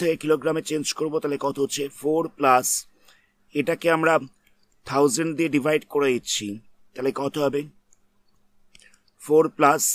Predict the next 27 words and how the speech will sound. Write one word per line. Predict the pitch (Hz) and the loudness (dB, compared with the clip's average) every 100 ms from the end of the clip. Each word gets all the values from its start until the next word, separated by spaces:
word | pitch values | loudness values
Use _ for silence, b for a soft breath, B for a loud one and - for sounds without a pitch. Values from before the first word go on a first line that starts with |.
| - | -2
তিনখানা | 160 160 165 160 | -4 -2 -2 2
ডিজিট | 156 160 | 2 2
আগে | 160 156 | 0 0
পয়েন্ট | 156 151 143 | 0 -2 -2
বসবে, | 147 143 127 143 - _ _ _ _ _ _ _ _ _ _ _ _ _ _ _ _ _ _ _ - | -2 -4 -6 -8 -8 _ _ _ _ _ _ _ _ _ _ _ _ _ _ _ _ _ _ _ 2
প্লাস | 143 139 | 2 4
করলে | - 160 160 | 0 -2 -2
কত | 160 160 | -2 -2
হচ্ছে? | 151 165 | -4 -6
ফোর | - 156 165 | -2 0 0
পয়েন্ট | 165 151 151 160 - - | 0 2 2 0 -10 -4
এইট | 156 151 | -2 -2
হান্ড্রেড, | 143 139 139 147 - _ _ _ _ _ _ - | -4 0 2 0 -4 _ _ _ _ _ _ -8
মানে | 127 - 170 | -6 0 2
এইট | 170 135 | 2 2
জিরো | 147 160 139 | 0 0 0
জিরো | 147 160 147 _ _ - 131 | 2 2 0 _ _ -6 -4
এত | 143 - | -2 -4
কেজি। | 143 101 110 113 _ _ _ b b b b b | -6 -6 -8 -12 _ _ _ b b b b b
এখানটায় | 143 147 151 160 151 | -4 -2 0 0 -2
কত | 147 | -2
হচ্ছে? | 143 - 143 | -4 -2 -4
এটাতে | 139 151 | -4 0
হয়ে | 135 139 | 0 0
যাচ্ছে | 147 | -2
ফোর | - 135 147 139 | -8 -2 -2 -4
কেজি। | 143 131 131 | -6 -4 -4